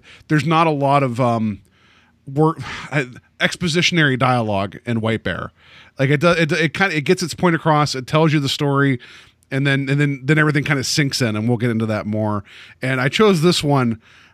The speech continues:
because when I watched it, this, this one was just a sledgehammer to me. Like, I, I just could not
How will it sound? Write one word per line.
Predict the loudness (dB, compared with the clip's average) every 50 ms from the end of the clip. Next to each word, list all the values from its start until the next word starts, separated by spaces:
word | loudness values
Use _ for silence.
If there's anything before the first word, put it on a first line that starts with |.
| _ 0
because | 0 0 2 2 2 2 2 2
when | 2 2 2
I | 2
watched | 4 4 4 4 4 2 0 0
it, | 0 0 0 -2 -6 _ _ _ _ _ _ _ _ _ _ _ -16 -6
this, | 0 2 2 4 2 0 -4
this | 0 2 2 2 2 2
one | 2 4 4 4 2 2 0 -2 _ -4
was | 0 0 0 0
just | 0 -4 -6 -6
a | -6
sledgehammer | -4 -4 -2 -2 -4 -2 0 2 2 4 2 2 0 -2 -4 -4 -10 -10
to | -8 -6 -6 -6
me. | -4 -4 -6 -4
Like, | -4 -4 -2 2
I, | 2 2 2 2 0 -2
I | -2 0 2
just | 2 0 0 0
could | 0 2 4 4
not | 4 2 2 0 -4 -6